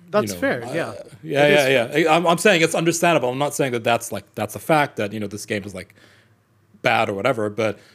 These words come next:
Speaker 2: just based on that first impression and based on, like, what was revealed to people, to the general public, again, I'm, I'm sure people who know Kojima's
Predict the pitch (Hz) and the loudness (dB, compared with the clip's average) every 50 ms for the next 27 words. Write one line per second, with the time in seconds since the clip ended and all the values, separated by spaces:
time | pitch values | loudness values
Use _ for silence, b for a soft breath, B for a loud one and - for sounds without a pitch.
0 | b b - 139 135 - 147 139 135 135 - 131 123 123 120 117 117 113 113 - | b b -6 -4 -2 0 0 0 0 -2 -2 -2 -2 -2 0 0 0 -2 -2 -2
1 | - 123 117 110 - 113 107 - 175 165 156 - 165 139 120 113 107 98 104 107 | -4 -6 -6 -4 -6 -8 -6 -4 -2 -2 -2 -2 -2 -4 -4 -6 -6 -6 -6 -6
2 | - - 104 98 98 98 98 - 110 104 98 101 98 - 98 - - 123 123 113 | -6 -8 -8 -8 -8 -10 -10 -10 -12 -10 -10 -12 -12 -14 -10 -6 -4 -4 -4 -4
3 | - 104 - - 104 101 101 - 104 95 95 b b b b b b b b b | -8 -12 -14 -12 -14 -14 -10 -10 -10 -10 -10 b b b b b b b b b
4 | _ _ _ - - 156 143 147 135 131 131 - 127 113 - 147 160 196 196 175 | _ _ _ -4 -2 -2 0 -2 -2 -4 -8 -10 -14 -2 0 2 4 4 4 4
5 | 147 131 - - 143 127 - 101 92 - _ - _ _ 214 123 110 117 120 101 | 2 0 0 -2 -4 -2 -2 -6 -10 -10 _ -20 _ _ -14 -8 -4 -2 -2 -2
6 | 90 87 98 - - - 104 107 110 107 107 - 107 110 107 - - 143 135 135 | -2 -6 -12 -20 -20 -14 -10 -10 -10 -10 -10 -12 -12 -12 -10 -4 0 0 2 2
7 | 131 120 117 117 - 123 120 - 117 113 107 107 113 110 107 107 107 104 101 101 | 2 0 0 -4 -6 -8 -6 -4 -4 -4 -4 -6 -6 -6 -4 -4 -6 -6 -8 -10
8 | b b b b b b b 123 123 131 135 131 - 135 - 131 127 120 117 113 | b b b b b b b -2 2 2 2 2 0 -2 -2 -2 -2 -2 -2 -4
9 | 104 - - - | -4 -6 -12 -16